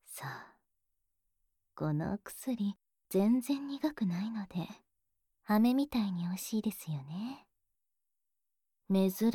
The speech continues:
しいお薬ですし、せっかくなので、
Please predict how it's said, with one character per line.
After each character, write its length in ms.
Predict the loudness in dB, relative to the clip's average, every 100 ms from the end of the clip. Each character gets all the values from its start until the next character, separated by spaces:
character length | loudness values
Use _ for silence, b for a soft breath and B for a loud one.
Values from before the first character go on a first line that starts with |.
| 2
し 260 | 2 2 4
い 60 |
お 80 | 4
薬 460 | 2 -4 -2 -2 0
で 100 | -2
す 160 | -2
し、 440 | -6 -6 -6 -6 -8 _ _ _ _ _ _ _ _
せ 200 | -8 -8
っ 80 | -8 -16
か 140 | -14
く 100 | -10
な 160 | -10 -12
の 60 | -20
で、 160 | -20